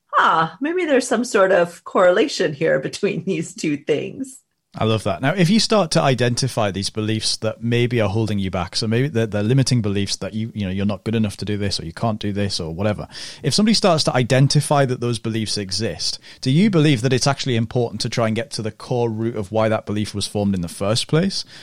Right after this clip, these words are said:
Speaker 2: Or do you, like, just think, "Well, it doesn't really matter where it came from. The fact that it exists is clear, and therefore you need to just deal with it"?
Speaker 1: I think it's actually a little bit of both because, you know, I'm a tra-, a trauma survivor. I survived ten years of child abuse. And so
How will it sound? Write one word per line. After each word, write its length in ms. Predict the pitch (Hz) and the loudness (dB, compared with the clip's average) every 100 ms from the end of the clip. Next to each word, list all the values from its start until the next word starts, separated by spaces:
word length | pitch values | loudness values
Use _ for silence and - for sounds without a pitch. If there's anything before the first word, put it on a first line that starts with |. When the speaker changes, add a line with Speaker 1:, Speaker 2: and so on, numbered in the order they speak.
| - | -8
Speaker 2:
Or 160 | - 107 | -2 0
do 100 | 110 | 0
you, 80 | 117 | 0
like, 240 | 107 101 | 0 -2
just 200 | 113 - | -4 -4
think, 180 | 101 107 | -4 -4
"Well, 160 | 107 113 | -4 -4
it 100 | 110 | -6
doesn't 200 | 127 120 | -4 0
really 140 | 107 | 0
matter 200 | 104 101 | 2 0
where 140 | 98 85 | 0 -4
it 80 | |
came 220 | - 98 92 | -4 -2 -2
from. 180 | 87 | -4
The 80 | 87 | -4
fact 240 | - 123 - | -2 -2 0
that 120 | 113 | -2
it 80 | 98 | -2
exists 500 | 98 95 95 - 92 | -2 -2 -2 -2 -4
is 120 | - | -6
clear, 280 | 101 95 73 | -4 -4 -4
and 180 | 80 | -6
therefore 240 | 95 87 95 | -6 -6 -8
you 100 | 85 | -8
need 160 | 85 - | -10 -10
to 80 | |
just 200 | 85 82 | -10 -10
deal 200 | - 80 | -10 -10
with 140 | 80 65 | -10 -12
it"? 120 | - _ _ _ _ _ _ - - - | -16 _ _ _ _ _ _ -20 -6 -2
Speaker 1:
I 40 | |
think 180 | 440 440 | 2 4
it's 100 | 370 | 4
actually 300 | 214 - 240 | 2 2 2
a 60 | |
little 180 | 165 160 | 4 4
bit 140 | 160 147 | 4 2
of 220 | 135 - | 2 2
both 500 | 165 - - - - - - | 2 2 -4 -8 -18 -20 -8
because, 800 | - 175 - 170 165 160 160 - - | -4 -4 0 2 4 4 2 -10 -14
you 240 | - 202 | -8 0
know, 120 | 185 | 4
I'm 180 | 185 240 | 4 4
a 60 | 226 | 0
tra-, 400 | - 175 175 - | 0 0 0 0
a 80 | 180 | 0
trauma 300 | 208 175 160 | 2 0 0
survivor. 480 | 160 131 117 123 | -2 -2 0 2
I 100 | 135 | 2
survived 460 | 160 - 147 147 143 | 2 -2 0 2 0
ten 180 | 151 143 | -4 -4
years 260 | 143 139 | -4 -4
of 80 | 147 | -6
child 320 | 135 139 139 | -4 0 0
abuse. 380 | 147 - 143 139 | -2 -6 -8 -8
And 220 | - 143 135 | -8 -6 -4
so 380 | - 151 143 | 2 4 2